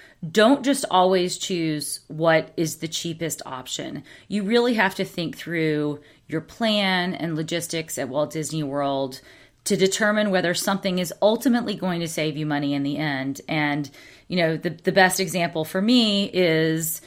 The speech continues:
you know, maybe you're paying a few dollars more for a more expensive hotel, but it, it gives you value in other ways and saves you money on, on the back end. Like for me,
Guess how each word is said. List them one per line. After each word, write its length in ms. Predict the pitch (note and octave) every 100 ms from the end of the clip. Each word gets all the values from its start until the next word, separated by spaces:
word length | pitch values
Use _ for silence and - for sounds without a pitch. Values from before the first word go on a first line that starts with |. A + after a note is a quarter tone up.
| -
you 80 | -
know, 80 | E3+
maybe 280 | F3 F3 F3
you're 120 | E3+
paying 360 | F3 E3+ D#3+
a 40 | D#3
few 140 | C#3+
dollars 400 | C3+ D#3+ D#3 D#3+
more 300 | E3 D#3 D3+
for 240 | D3+ D#3 D#3
a 40 |
more 180 | D#3 D3+
expensive 480 | C#3+ - D3+ D#3+ -
hotel, 680 | F3 E3 A#3 G#3 F3 E3+ - - -
but 120 | F3+
it, 200 | F3 -
it 280 | F#3 - D#3+
gives 280 | G3 F#3 E3
you 440 | F#3+ E3+ D#3 D3+ - _ -
value 480 | D#3+ F3 E3+ F3+ E3+
in 100 | E3+
other 240 | E3 F3+
ways 320 | E3 D#3 D#3+
and 100 | D#3
saves 320 | D3+ F3+ D#3+
you 80 | E3+
money 280 | E3 D#3 D3+
on, 240 | D3 D3
on 280 | - D3 C#3+
the 80 | C#3
back 300 | E3+ E3 F3
end. 180 | D#3+ C#3+
Like 160 | D3+
for 140 | D3 G3
me, 400 | A3+ C4+ A#3+